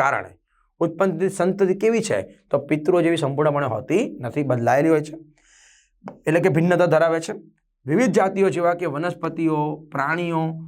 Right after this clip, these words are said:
કે ફૂગ, એ લોકોમાં ખાસ કરીને બાહ્યાકાર વિદ્યા, અંતસ્થ રચનાઓ અને દેહ ધર્મ વિદ્યાની દ્રષ્ટિએ જુદાપણું હોય છે. એટલે મોટેભાગની વનસ્પતિ હોય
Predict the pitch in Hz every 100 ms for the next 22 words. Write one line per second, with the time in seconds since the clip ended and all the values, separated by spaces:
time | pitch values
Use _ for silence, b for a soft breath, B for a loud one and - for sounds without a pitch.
0 | - - 190 240 196 - - - _ _
1 | _ _ _ - 254 254 151 117 147 -
2 | _ _ - 175 190 185 165 135 135 160
3 | 165 170 160 156 156 160 - _ _ _
4 | _ _ _ _ _ _ _ _ _ -
5 | 143 135 156 160 160 170 165 165 160 151
6 | 160 - - _ _ _ _ _ _ _
7 | _ _ - 185 127 85 b b b _
8 | 143 196 262 214 214 208 185 190 190 165
9 | 170 170 180 151 156 131 104 101 82 87
10 | 80 - _ _ _ _ b b b b
11 | 175 190 180 202 190 190 147 180 180 170
12 | 175 165 151 151